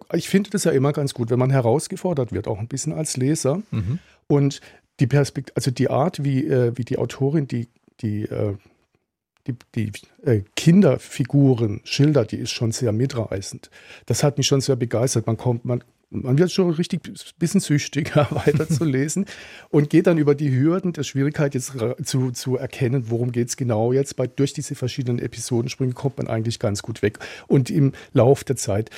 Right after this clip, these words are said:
Speaker 1: wird es ja auch dann klar. Vor allem, ähm, ist ja auch sehr interessant, man hat die Chance,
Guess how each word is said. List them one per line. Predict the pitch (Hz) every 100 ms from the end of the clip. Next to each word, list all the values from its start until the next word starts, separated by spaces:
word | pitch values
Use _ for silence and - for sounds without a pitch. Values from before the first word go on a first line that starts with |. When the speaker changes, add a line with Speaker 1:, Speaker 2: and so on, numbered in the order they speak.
| - -
Speaker 1:
wird | 120 123 135
es | -
ja | 135
auch | 113 110
dann | - 104 104
klar. | - 123 120 95
Vor | - -
allem, | 120 135 143 -
ähm, | 123 117 -
ist | - 123
ja | 123
auch | 120
sehr | - 131
interessant, | 127 - 117 107 110 131 - - - _ _ -
man | 117 113
hat | 127 151
die | 147
Chance, | - 107 117 147 - 135 151